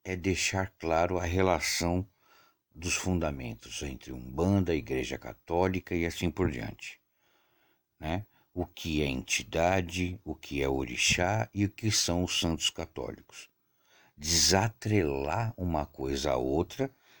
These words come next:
deixando tudo bem claro, deixando tudo bem ensinado aos médiums, e aí vai de cada um aderir ou não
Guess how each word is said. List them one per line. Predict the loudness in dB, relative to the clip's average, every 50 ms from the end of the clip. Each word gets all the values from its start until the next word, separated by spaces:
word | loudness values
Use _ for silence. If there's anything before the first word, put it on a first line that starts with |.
| _ _
deixando | -6 -2 0 2 2 2 2 2 0 -2 -4 -8 _
tudo | -6 -4 -2 2 4 4 4
bem | 4 0 -4 -6
claro, | -8 -12 -10 -6 -4 0 0 0 0 -2 -4 -6 -10 _ _ _ _ _ _ _ _ _ _ _ _
deixando | -6 -4 -2 -2 -2 -2 -4 -6 -8
tudo | -10 -6 -4 -2 0 2 2 0
bem | 0 -2 -4 -4 -2 0 2
ensinado | 4 4 6 4 4 4 4 2 2 2 0 0 0 0 0 0 0 2
aos | 2 0 0 -2
médiums, | -4 -4 -4 -2 -2 -2 -2 -2 0 2 2 2 2 -2 -8 -18 -20 _ _ _ _ _ _ _ _ _ _ _ _ _ _ _ _ -6
e | -4 0 0
aí | 2 2 2 0 0 0 2 2 0 0 -2 _ _ _ _ _ _
vai | -12 -6 0 2 2 4 2 2
de | 0 -2
cada | -6 -6 -6 -6 -4 -4 -4 -4
um | -4 -2 0 0 0
aderir | 0 2 4 4 4 4 4 2 0 2 2 2 2 2 -2 _ _ _ _ _ _ _ _ -4
ou | -2 0 2 4 4
não | 4 2 2 2 4 4 4 4 2